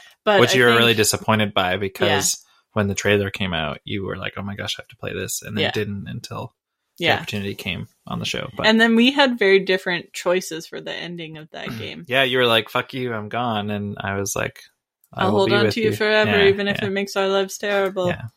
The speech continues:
Speaker 2: pretty much.
Speaker 1: Yeah.
Speaker 2: So I'm glad that you had such a good time with this.
Speaker 1: Yeah, me
Speaker 2: Is there
Speaker 1: too.
Speaker 2: any other, any final thoughts
Speaker 1: I don't
Speaker 2: that,
Speaker 1: think so.
Speaker 2: before we
Speaker 1: I
Speaker 2: wrap up?
Speaker 1: mean, I think,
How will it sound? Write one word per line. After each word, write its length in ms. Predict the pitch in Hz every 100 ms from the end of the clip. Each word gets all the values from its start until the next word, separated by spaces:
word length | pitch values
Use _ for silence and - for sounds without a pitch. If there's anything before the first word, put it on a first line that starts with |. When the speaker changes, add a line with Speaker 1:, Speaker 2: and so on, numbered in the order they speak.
| -
Speaker 2:
pretty 180 | 117 117
much. 240 | 143 -
Speaker 1:
Yeah. 140 | 185 175 _ _ _ _ _ _ _ _ _ _ _ _ _ _ 285 -
Speaker 2:
So 220 | - 101
I'm 200 | 95 107
glad 200 | 113 131
that 60 | 127
you 60 | 117
had 120 | 101
such 140 | 98
a 40 | -
good 120 | 92
time 160 | - 92
with 120 | 98
this. 100 | -
Speaker 1:
Yeah, 140 | 190 170 _
me 140 | 233 208
Speaker 2:
Is 100 | 107
there 80 | 110
Speaker 1:
too. 40 |
Speaker 2:
any 120 | 113 107
other, 340 | 104 107 104 - 104
any 200 | 107 107
final 420 | 101 110 107 110
thoughts 560 | 107 - 107 - - - _ _ _ _ -
Speaker 1:
I 40 |
don't 100 | 240
Speaker 2:
that, 180 | - -
Speaker 1:
think 240 | 214 208 -
so. 300 | - 160 151
Speaker 2:
before 240 | - 185
we 80 | -
Speaker 1:
I 20 |
Speaker 2:
wrap 140 | - 208
up? 40 |
Speaker 1:
mean, 500 | 214 120 156 208 196 -
I 140 | 202
think, 340 | 208 233 220